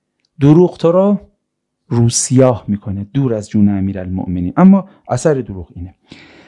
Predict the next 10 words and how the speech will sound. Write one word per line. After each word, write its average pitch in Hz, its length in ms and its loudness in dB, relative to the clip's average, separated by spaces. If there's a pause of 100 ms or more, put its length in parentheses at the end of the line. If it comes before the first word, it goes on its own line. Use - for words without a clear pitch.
«و 170 180 6
علیک 226 400 4
بالصدق، 143 680 -4 (400)
راست 160 500 2
بگو 98 200 -12
علی 98 240 -18
جان، 104 240 -16 (600)
فانه 151 800 2
مبارک، 117 1200 0 (280)
صدق 254 600 2